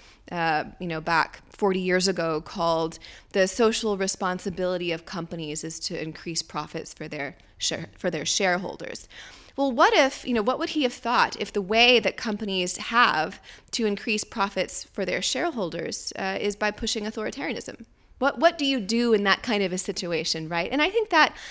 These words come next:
that points out a fundamental flaw in the way that the U S and many nations around the world have organized not just their economies, but also their societies and their, and their politics,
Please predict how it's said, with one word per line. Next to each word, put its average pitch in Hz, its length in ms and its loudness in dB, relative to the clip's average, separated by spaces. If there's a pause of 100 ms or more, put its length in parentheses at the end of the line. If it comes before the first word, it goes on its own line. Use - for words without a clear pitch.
(140)
that 349 160 0
points 370 260 -2
out 277 220 2
a 240 80 -4
fundamental 233 580 0
flaw 214 460 -4 (280)
in 220 420 2 (300)
the 240 80 4
way 220 320 4
that 202 180 -4
the 185 100 -6
U 208 220 -2
S 202 460 4
and 190 260 -4
many 214 220 0
nations 185 400 -2
around 170 320 -6
the 160 80 -6
world 214 400 -6
have 196 340 -4 (240)
organized 214 920 2
not 226 180 0
just 214 220 -2
their 190 160 -2
economies, 196 540 -2
but 196 120 -10
also 202 300 -6
their 196 180 -4
societies 180 800 -4
and 196 160 -4
their, 196 140 -2
and 196 200 -4
their 220 120 -2
politics, - 720 -6